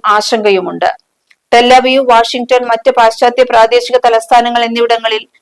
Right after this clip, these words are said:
ഇറാൻ ഇപ്പോഴും ഒരു ആണവ ബോംബ് നിർമ്മിക്കാൻ തിടുക്കം കാട്ടിയേക്കാമെന്ന ഗുരുതരമായ ആശങ്കയും ഉണ്ടാകുന്നു. ഇറാന്റെ ആണവ കേന്ദ്രങ്ങൾ ഏതാണ്ട് തിരിച്ചടിച്ചിട്ടുണ്ടെങ്കിലും ഇസ്രയേലും യു എസും നടത്തിയ ബോംബാക്രമണങ്ങളിൽ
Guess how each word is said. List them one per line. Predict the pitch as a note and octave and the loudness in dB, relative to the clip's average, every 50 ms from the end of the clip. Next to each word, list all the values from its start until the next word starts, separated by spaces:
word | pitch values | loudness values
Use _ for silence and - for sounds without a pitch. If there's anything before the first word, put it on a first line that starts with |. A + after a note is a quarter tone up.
| _ _ _ _ _ | _ _ _ _ _
ഇറാൻ | - A#3 A#3 A#3+ B3 B3+ B3 | 0 2 4 4 4 2 0
ഇപ്പോഴും | A#3+ A#3+ - C4 B3 A#3+ A#3 A3+ A3+ A3+ - | -4 -2 2 4 4 4 4 2 0 0 0
ഒരു | A#3 A3+ A#3+ A#3+ - A3 | 2 2 2 2 2 2
ആണവ | A3 A3 A#3 A#3 B3+ C4 C4 | 2 2 2 2 4 4 4
ബോംബ് | B3+ B3 B3+ B3 B3 B3+ | 4 2 2 2 2 0
നിർമ്മിക്കാൻ | B3 A#3 A3 A3+ A3+ A3+ - - A3+ A#3 A#3 - _ - | -2 -2 -6 -10 -14 -10 -2 -2 0 0 -2 -4 _ -2
തിടുക്കം | A#3 G#3+ A#3 A#3 B3+ C4+ C4 | 0 0 0 0 0 0 2
കാട്ടിയേക്കാമെന്ന | C4 B3+ A#3 A3+ A3+ A#3+ A#3 A#3 A3+ A#3 A#3 A3+ A3+ A3+ A3 A3 A3 A3 - - | 2 2 2 2 2 2 0 0 2 2 0 0 0 0 -4 -4 -4 -6 -6 -2
ഗുരുതരമായ | G#3+ G#3+ G#3 A#3 A3 A#3+ A#3+ A#3 A#3 A#3 A3+ A3+ A3+ - - | -2 -2 0 0 0 0 0 0 0 0 0 0 0 -2 0
ആശങ്കയും | G3 G#3+ A3 G#3+ - B3+ A#3 A3 A3 G#3+ G#3 G#3 - | 0 0 0 0 -2 -4 -2 -2 -2 -2 -2 -4 -4
ഉണ്ടാകുന്നു. | - G3+ F#3+ G3 F#3+ F3+ F3 E3 E3+ F3 F3 - _ _ _ _ _ _ _ _ _ _ - | -8 -2 0 2 2 2 -2 -6 -10 -14 -16 -16 _ _ _ _ _ _ _ _ _ _ 0
ഇറാന്റെ | A#3 A3+ A#3 A#3 A#3+ A#3+ A#3 B3 B3 - - | 2 4 6 4 4 4 4 2 2 2 2
ആണവ | A#3 A3+ A#3 A#3+ B3+ C4 C4+ | 2 2 2 2 2 0 0
കേന്ദ്രങ്ങൾ | B3+ B3+ B3 A#3 A#3 A#3 A#3 A#3 A3+ A3+ - - | 0 0 -2 0 -2 -2 -2 -2 -2 -2 -2 -2
ഏതാണ്ട് | A3 A3+ A3+ A3+ A#3+ A#3 A#3 A#3+ | 0 0 2 2 2 2 2 -2
തിരിച്ചടിച്ചിട്ടുണ്ടെങ്കിലും | A#3 - A#3+ A3 A3+ - C#4 C4 A#3 B3 B3+ B3+ B3 B3+ A#3+ A3+ A3 A#3 A3+ G#3+ G#3 F3 - - _ _ _ _ _ _ _ _ _ | -4 -6 -8 -8 -4 0 0 0 0 0 -4 -6 -2 -2 0 0 0 0 0 0 -2 -2 -4 -6 _ _ _ _ _ _ _ _ _
ഇസ്രയേലും | G#3+ A3+ A3 - C4+ C4 B3+ B3 B3 B3 B3 A#3+ | -4 -4 -2 2 4 4 4 4 4 2 0 -2
യു | A#3 A#3 B3 | -6 -8 -4
എസും | B3+ C4+ C4+ - C#4 B3+ B3+ | -4 -4 -2 -2 -6 -4 -2
നടത്തിയ | B3 A3+ A3+ - - B3 | -2 -4 -4 -4 -2 -2
ബോംബാക്രമണങ്ങളിൽ | A#3+ A3 A3 A3 A3 A3 A#3+ A#3 A#3 - A#3+ A3+ A3 A3+ A3 G#3+ G#3+ G#3+ G#3+ | 0 0 0 0 2 2 2 0 2 2 0 -2 -2 -2 -6 -6 -6 -8 -8